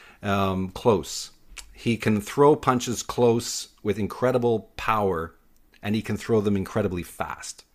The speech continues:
So, um, if he's in shape to take a lot and to be there in the twelfth round, which he was against Ortiz,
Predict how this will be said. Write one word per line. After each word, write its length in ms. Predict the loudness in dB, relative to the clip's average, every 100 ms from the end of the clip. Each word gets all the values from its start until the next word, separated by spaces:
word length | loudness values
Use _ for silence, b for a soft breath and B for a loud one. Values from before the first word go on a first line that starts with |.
| b b b b b
So, 500 | -6 6 8 8 4 -2
um, 600 | -2 0 0 -2 -6 -10 _ _ _ -12 -12 _ _ _ -20 -20 -20 b b
if 140 | -2
he's 200 | -2 0
in 120 | 0 0
shape 500 | 2 4 2 0 -8
to 120 | -8
take 340 | 0 0 2
a 40 | 0
lot 420 | 2 2 0 -6 _
and 240 | -6 -6 -4
to 140 | -6
be 280 | -6 -2 -2
there 340 | 2 4 6 4
in 100 | 2
the 60 |
twelfth 380 | 0 -2 -2 -2
round, 340 | -4 -4 -4
which 180 | -6 -6
he 120 | -6
was 480 | -2 -2 -2 -4 -8
against 320 | -6 -6 -6
Ortiz, 460 | -10 -10 -14 -14